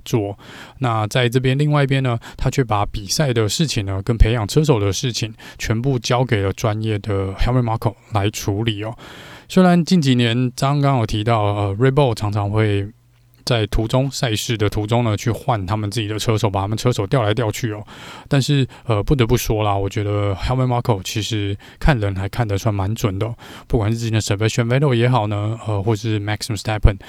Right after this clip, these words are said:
甚至于 Carlos Sainz，还有这个，嗯，Pierre Gasly，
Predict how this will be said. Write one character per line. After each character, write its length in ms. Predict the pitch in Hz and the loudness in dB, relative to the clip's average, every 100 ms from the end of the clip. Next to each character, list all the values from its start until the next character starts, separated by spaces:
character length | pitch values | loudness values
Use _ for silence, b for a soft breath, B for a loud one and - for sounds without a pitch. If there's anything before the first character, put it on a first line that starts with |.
| B B | B B
甚 160 | - 139 | 0 2
至 120 | 127 | 2
于 20 | |
Carlos 540 | - 131 135 131 123 | 0 2 4 4 2
Sainz， 400 | - 123 101 - | 0 0 -2 -6
还 220 | - 101 101 | -4 -2 0
有 340 | 113 107 95 | 2 2 0
这 160 | 95 110 | -4 -4
个， 280 | 110 104 104 | -2 -2 0
嗯， 340 | 104 98 95 - _ _ _ _ _ - - | 0 -2 -4 -10 _ _ _ _ _ -8 0
Pierre 200 | 117 117 | 2 2
Gasly， 440 | 131 131 123 98 | 0 0 -2 -6